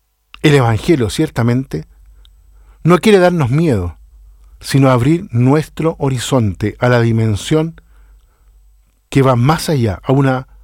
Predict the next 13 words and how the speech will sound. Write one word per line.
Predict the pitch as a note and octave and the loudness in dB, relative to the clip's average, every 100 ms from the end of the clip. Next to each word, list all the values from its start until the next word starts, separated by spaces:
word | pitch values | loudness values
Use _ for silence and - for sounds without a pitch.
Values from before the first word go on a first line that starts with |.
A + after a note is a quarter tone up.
| - | -8
dimensión | C3+ C3+ B2+ - D#3+ | -2 0 0 0 0
más | D3 D3 | 0 0
grande, | C3+ D#3 C3 F2+ F2 - _ _ _ _ _ - - _ | 0 0 0 -2 -8 -18 _ _ _ _ _ -20 -20 _
que | - | -2
por | A#2 C#3 | 2 2
una | C#3 B2+ | 2 2
parte | D3+ E3 - A3 G#3+ - - - - - - - | 0 0 -4 -8 -8 -12 -20 -20 -20 -20 -20 -16
relativiza | A2+ A2+ B2 A2+ A#2 B2 E3+ D3 | -6 0 0 0 0 0 -2 -2
las | A2+ | -4
cosas | - D3+ D3+ A#2+ | -2 -2 -2 -2
de | G#2+ | -4
cada | F#2 D3 E3 | -2 -2 -2
día, | C#3 G3+ A3+ | -4 -6 -10